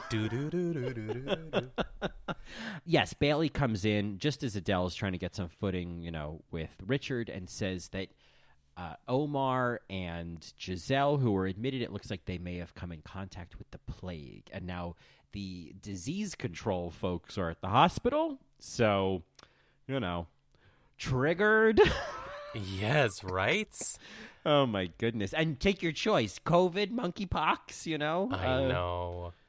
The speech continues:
Speaker 2: could be anything these days.
Speaker 1: Truly.
Speaker 2: So meanwhile, Addison meets with the, uh, the four girls who were the last to be in the bathroom at school where the baby's, uh, baby was found, as well as their parents.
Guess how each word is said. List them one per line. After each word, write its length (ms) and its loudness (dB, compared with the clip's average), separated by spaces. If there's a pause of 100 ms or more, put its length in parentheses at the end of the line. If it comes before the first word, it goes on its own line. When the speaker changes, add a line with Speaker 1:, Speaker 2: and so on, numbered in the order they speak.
(320)
Speaker 2:
could 120 0
be 120 4
anything 380 0
these 160 -6
days. 460 -6 (500)
Speaker 1:
Truly. 480 -2 (880)
Speaker 2:
So 220 0
meanwhile, 420 6
Addison 460 4
meets 240 -2
with 340 -4
the, 540 -6 (180)
uh, 260 -6
the 120 -8
four 320 2
girls 460 0
who 100 -2
were 100 -2
the 140 -10
last 600 -6
to 120 -16
be 180 -10
in 120 -10
the 140 -12
bathroom 400 -6
at 120 -6
school 760 -4
where 260 -4
the 100 -8
baby's, 500 -8 (120)
uh, 220 -6
baby 220 -6
was 180 -10
found, 540 0 (320)
as 180 0
well 180 2
as 120 -2
their 160 -2
parents. 880 -2